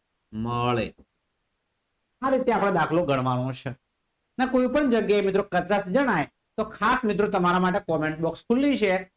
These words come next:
એના પર તમે કોમેન્ટ કરી શકો છો, જેથી કરીને વિગતવાર સમજૂતી તમને આપી શકીએ.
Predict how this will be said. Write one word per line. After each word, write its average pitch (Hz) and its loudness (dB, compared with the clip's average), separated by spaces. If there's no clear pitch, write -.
એના 190 0
પર 190 0
તમે 180 -2
કોમેન્ટ 180 2
કરી 202 2
શકો 226 0
છો, 226 0
જેથી 180 2
કરીને 190 0
વિગતવાર 175 2
સમજૂતી 160 -2
તમને 156 -2
આપી 190 -2
શકીએ. 143 0